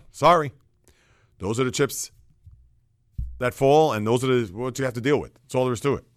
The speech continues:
And I'm sure the Yankee fans not gonna feel sorry if Chris Sale's not there, where the Yankees could potentially play the Red Sox in the division series if they win their wild card game, and they will go up to Fenway for game one.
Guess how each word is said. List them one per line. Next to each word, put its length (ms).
And 100
I'm 120
sure 160
the 80
Yankee 260
fans 220
not 80
gonna 100
feel 160
sorry 280
if 100
Chris 160
Sale's 240
not 180
there, 320
where 160
the 80
Yankees 280
could 200
potentially 420
play 260
the 120
Red 160
Sox 420
in 80
the 40
division 360
series 480
if 180
they 100
win 200
their 100
wild 240
card 220
game, 300
and 100
they 60
will 140
go 120
up 120
to 120
Fenway 520
for 220
game 220
one. 220